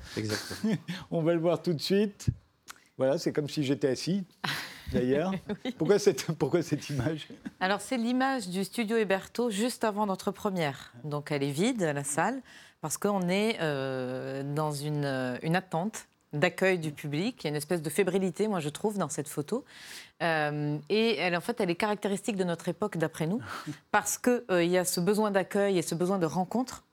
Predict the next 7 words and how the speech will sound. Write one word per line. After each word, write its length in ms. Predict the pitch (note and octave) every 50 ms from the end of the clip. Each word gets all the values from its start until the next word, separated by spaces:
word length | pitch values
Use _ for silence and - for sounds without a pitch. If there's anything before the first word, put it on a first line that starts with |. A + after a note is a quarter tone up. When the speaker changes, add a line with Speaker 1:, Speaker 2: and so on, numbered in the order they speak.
| - -
Speaker 3:
euh, 580 | E3+ D#3+ D3 C#3+ C#3+ C#3 C#3 C#3 C#3 C#3 C#3 C3+
suite 320 | - - - F3+ - -
aux 120 | E3 D3
événements 440 | C#3+ C#3+ D#3+ C#3+ D#3 D3+ D3+ E3 E3+
qu'on 140 | D3+ - D#3
connaît. 340 | C#3+ - D#3 E3 G3+ C4+ C#4+ - - - - - - - - - _ -
Et, 260 | A3+ B3+ C4+ C4+